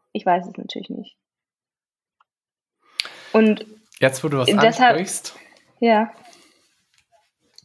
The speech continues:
Speaker 2: was mega interessant ist diesbezüglich,
Speaker 1: Hm.
Speaker 2: ist die Kommentare bei unserem, bei unseren Videos zu zu dir, zu Lars, zu Stefan, zu sonst was vom Ironman.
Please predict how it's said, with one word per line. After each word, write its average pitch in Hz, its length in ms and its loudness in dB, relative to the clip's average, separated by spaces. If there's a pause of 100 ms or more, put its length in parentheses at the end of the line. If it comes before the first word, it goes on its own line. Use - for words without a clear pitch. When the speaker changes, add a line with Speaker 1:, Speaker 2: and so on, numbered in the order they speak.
(640)
Speaker 2:
was 127 300 -2 (540)
mega 139 440 4
interessant 131 520 -2
ist 123 320 -2
diesbezüglich, - 960 -2 (760)
Speaker 1:
Hm. 202 420 0
Speaker 2:
ist - 580 -2 (1080)
die - 160 -18
Kommentare 143 680 0
bei 127 100 4
unserem, 127 720 -2
bei 123 80 2
unseren 123 340 0
Videos 127 460 -4
zu 113 760 -2 (280)
zu 123 80 -8
dir, 120 600 0
zu - 160 -8
Lars, 120 720 2
zu 120 100 -10
Stefan, 117 640 0
zu 123 100 -10
sonst 120 340 0
was 113 200 0
vom 113 160 -4
Ironman. 127 720 -2